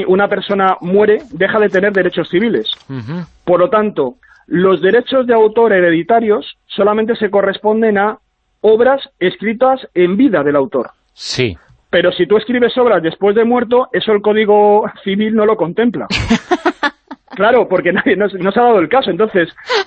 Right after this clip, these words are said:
Speaker 1: eh, no había, no había ninguna relación jurídica sobre la cual tú podías... Eh,
Speaker 3: No hay ninguna
Speaker 1: basarte.
Speaker 3: base.
Speaker 1: Claro, entonces, directamente el caso no fue adelante. Pero, claro, aquí es donde viene un poco luego la, la historia. Claro,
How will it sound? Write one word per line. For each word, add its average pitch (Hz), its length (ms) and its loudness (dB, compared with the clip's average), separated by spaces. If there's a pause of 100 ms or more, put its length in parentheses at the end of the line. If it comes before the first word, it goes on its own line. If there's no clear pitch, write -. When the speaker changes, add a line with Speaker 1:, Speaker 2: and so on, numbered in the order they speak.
(160)
Speaker 1:
eh, 302 340 -2
no 202 140 0
había, 240 380 2
no 208 120 0
había 254 220 2
ninguna 226 420 2
relación 226 460 0
jurídica 240 720 0 (160)
sobre 185 300 -2
la 175 120 0
cual 226 380 2 (320)
tú 214 140 -4
podías... 226 400 2 (100)
Eh, 160 440 0
Speaker 3:
No 240 60 0
hay 247 80 0
ninguna 262 360 0
Speaker 1:
basarte. 214 480 -4
Speaker 3:
base. - 320 -20
Speaker 1:
Claro, 190 400 2
entonces, 196 440 -2 (320)
directamente 214 800 0
el 165 80 -4
caso 196 220 -2
no 220 100 -2
fue 214 160 0
adelante. 135 480 -2 (140)
Pero, 302 380 2 (100)
claro, 190 320 0
aquí 165 160 -2
es 220 80 2
donde 233 180 2
viene 226 180 2
un 220 60 -2
poco 214 300 -2
luego 208 200 4
la, 175 220 0
la 147 140 -4
historia. 147 420 -6 (480)
Claro, 202 300 2